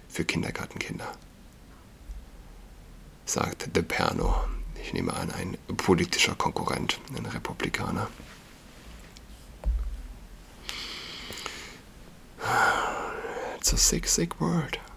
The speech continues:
Du hättest dir das nicht ausdenken können. Man hätte es sich können nicht ausdenken. Die Zeit hat, äh, ich hab gestern kurz gesehen,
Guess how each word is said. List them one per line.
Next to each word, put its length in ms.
Du 100
hättest 240
dir 80
das 180
nicht 160
ausdenken 420
können. 260
Man 120
hätte 300
es 400
sich 460
können 480
nicht 320
ausdenken. 480
Die 120
Zeit 340
hat, 300
äh, 340
ich 140
hab 100
gestern 320
kurz 240
gesehen, 400